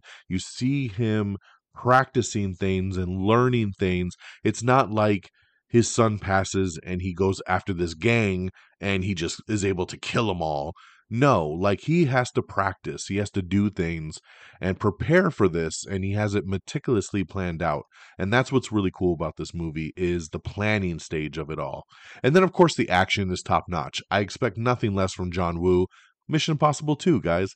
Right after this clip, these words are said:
<laughs> You know, John Woo knows his action. He knows how to get it done. And the action is awesome in this movie. So,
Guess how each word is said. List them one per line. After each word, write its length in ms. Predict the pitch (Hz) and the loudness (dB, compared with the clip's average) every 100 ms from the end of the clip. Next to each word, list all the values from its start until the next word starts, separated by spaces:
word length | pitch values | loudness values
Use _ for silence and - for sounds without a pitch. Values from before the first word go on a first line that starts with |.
| - - | -14 -20
<laughs> 200 | - 127 | 0 6
You 200 | 127 151 | 6 8
know, 220 | 143 139 | 6 6
John 400 | 117 139 151 135 | 4 2 2 4
Woo 180 | 135 131 | 4 4
knows 380 | 123 120 123 | 4 6 6
his 160 | 123 107 | 6 4
action. 480 | 98 92 - 104 95 | 2 0 -2 -2 -2
He 120 | 95 | -2
knows 260 | 95 98 92 | -2 -2 -2
how 100 | 90 | -4
to 120 | 87 | -4
get 160 | 90 85 | -4 -4
it 140 | 85 | -4
done. 340 | 90 87 85 85 - - - - | -4 -4 -6 -8 -16 -20 -8 0
And 460 | 98 98 92 87 | 2 2 0 -2
the 160 | 95 98 | 0 2
action 440 | 92 - 98 87 87 - | 2 2 -4 -6 -8 0
is 380 | 95 87 85 - - | 0 0 -4 -8 -2
awesome 400 | 82 - 87 82 | -2 -2 -6 -6
in 120 | 80 | -6
this 180 | 78 87 | -8 -8
movie. 360 | 82 73 76 | -8 -6 -10
So, 480 | - - 98 92 | -6 0 2 2